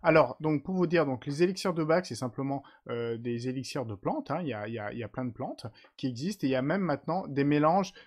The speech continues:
euh, de... Euh, ça arrive, hein, ça charge, <laughs> on va y arriver. Euh, on a même maintenant, euh, des, euh, des, des mélanges de,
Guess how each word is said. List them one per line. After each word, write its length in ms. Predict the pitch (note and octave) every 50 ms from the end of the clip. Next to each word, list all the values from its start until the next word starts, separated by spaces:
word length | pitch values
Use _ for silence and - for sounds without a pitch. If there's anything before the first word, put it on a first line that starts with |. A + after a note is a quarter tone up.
| _ -
euh, 220 | - C3+ C3 C3 C3
de... 380 | B2+ B2+ D3 D#3 E3 F3 E3+ - -
Euh, 1040 | C3+ C3 B2 B2 B2 A#2+ A#2+ A#2+ A#2 A#2 A#2 A2+ A2+ A2+ A#2 A2+ A2+ A#2 A#2+ A#2+ B2 A#2
ça 160 | - D3 C#3+
arrive, 180 | C3 C#3+ C#3
hein, 60 | C3 B2+
ça 160 | - - A2
charge, 400 | - - - D#3+ C#3+ - - - -
<laughs> 40 |
on 60 | D3 C3+
va 160 | B2 C#3 C3+
y 80 | C3
arriver. 440 | B2+ B2 B2 B2 B2 B2 C3 D3+ E3 - - - - - - - - - -
Euh, 280 | D#3+ C#3 C3+ C3+ C3+ C#3 C#3+
on 160 | D3+ D3+ D#3
a 80 | C#3+ C#3+
même 180 | D#3 F3 G3+
maintenant, 560 | G#3+ G3 D#3+ - - D3+ D3 D3+ E3 F#3 - E2+
euh, 340 | C3+ B2 B2 A#2+ A#2+ A#2+
des, 220 | A#2 A#2+ B2+ B2+ B2+
euh, 380 | A#2+ A#2 A#2 A#2 A2+ A2+ A2
des, 200 | A2+ A#2+ B2 A#2+
des 160 | B2+ C3 C3 B2+
mélanges 460 | C3 C3 C#3+ D#3+ F#3 F#3+ E3 - -
de, 240 | B2+ C3 C#3+ C#3